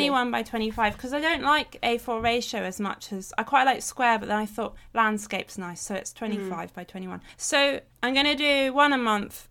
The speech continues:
Speaker 1: for the year, so twelve of these at the end of it.
Speaker 2: Okay. Oh, I tell you what, I'll, I'll ex-, I'll extend my very, uh, <laughs> wishy-washy deadline to also do one of my things. Actually, did I say once a week?
Speaker 1: You said once a week.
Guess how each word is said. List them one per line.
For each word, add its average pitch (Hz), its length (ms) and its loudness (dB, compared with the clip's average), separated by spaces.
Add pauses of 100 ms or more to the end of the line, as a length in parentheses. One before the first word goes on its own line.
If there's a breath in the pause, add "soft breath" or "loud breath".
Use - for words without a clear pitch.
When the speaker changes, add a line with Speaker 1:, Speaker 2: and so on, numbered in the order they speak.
(100)
Speaker 1:
for - 220 -8
the 214 140 -2
year, 185 340 -4
so 185 460 -6 (180)
twelve 185 540 -4 (160)
of 185 160 -12
these 175 340 -10
at 175 100 -10
the 185 120 -8
end 170 240 -10
of 170 100 -18
it. - 140 -14 (440)
Speaker 2:
Okay. 208 360 -8
Oh, 294 100 8
I 349 80 8
tell 440 220 6
you 392 100 6
what, 202 240 8
I'll, 302 300 10
I'll 302 260 12
ex-, 262 300 0
I'll 302 240 8
extend 294 580 6
my 220 200 4
very, 214 560 2
uh, 220 280 8 (100)
<laughs> - 100 -12
wishy-washy 240 680 8
deadline 214 560 6 (440 loud breath)
to 254 140 2
also 285 420 10
do 226 220 0
one 247 200 6
of 233 140 0
my 202 200 2
things. 185 540 -6 (220)
Actually, 349 240 2
did 403 100 -2
I 480 140 4
say 480 120 0 (120)
once 415 220 -4
a 403 80 -8
week? 392 360 -8
Speaker 1:
You 214 120 -2
said 208 180 -6
once 185 320 -6
a 180 40 -14
week. - 200 -14